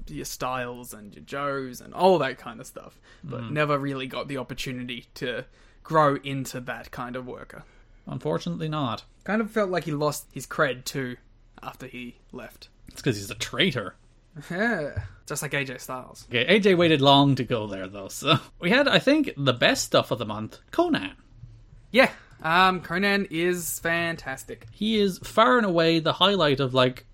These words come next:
Speaker 2: all of these shows, 'cause the very first show of the month, Conan does the sit-down interview with Mike Tenay, and it's basically the good version of the Vince Russo <laughs> sit-down interview with Mike Tenay.
Speaker 1: 'Cause he came prepared.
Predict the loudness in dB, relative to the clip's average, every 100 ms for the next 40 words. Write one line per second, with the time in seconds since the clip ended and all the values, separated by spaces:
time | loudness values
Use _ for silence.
0 | -20 -20 -2 4 8 8 8 4 0 4
1 | 4 4 2 0 2 4 4 4 0 2
2 | 2 2 0 -2 -2 0 2 2 2 0
3 | 0 2 2 0 0 -2 0 -2 -4 -8
4 | -8 -12 -14 -18 -12 0 4 4 2 2
5 | 4 2 0 2 2 2 -2 -4 2 4
6 | 4 8 8 8 6 4 4 2 2 2
7 | 2 4 2 2 2 4 2 4 4 6
8 | 6 6 6 6 8 8 4 2 -2 -6
9 | -8 -4 -2 -2 -2 0 0 -2 -4 -4
10 | -4 -6